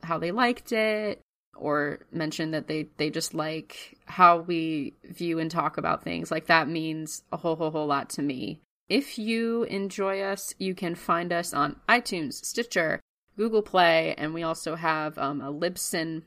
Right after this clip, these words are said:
page that is linked on our Tumblr. Our social media is, um, at Remedial Studies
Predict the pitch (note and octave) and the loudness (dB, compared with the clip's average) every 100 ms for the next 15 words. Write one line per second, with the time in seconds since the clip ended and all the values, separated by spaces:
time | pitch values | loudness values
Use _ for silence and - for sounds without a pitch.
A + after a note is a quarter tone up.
0 | _ F#3 E3+ D#3+ - C#3 D#3 D3+ D3 - | _ -2 0 0 0 0 0 -4 -6 -6
1 | - D3 D3 - - G3 G3+ A3 D4+ _ | -4 -2 -2 -4 -2 0 2 2 -2 _
2 | _ _ _ E3 F3+ - F#3+ - F#3+ F#3 | _ _ _ -2 0 0 -2 -2 -4 -4
3 | G3 G3+ G3 G#3 G#3 _ E3 F3 E3+ E3+ | 0 2 2 0 -4 _ -4 -2 -2 -4
4 | E3 E3+ - - D#3 - - F#3+ - - | -6 -4 -2 -2 -4 -2 0 0 -2 -6
5 | G3 F#3+ F3+ F#3 F3 E3+ - D#3+ F3 B3+ | -4 -2 -2 -2 -2 -4 -2 -2 0 -2
6 | C#4 | -4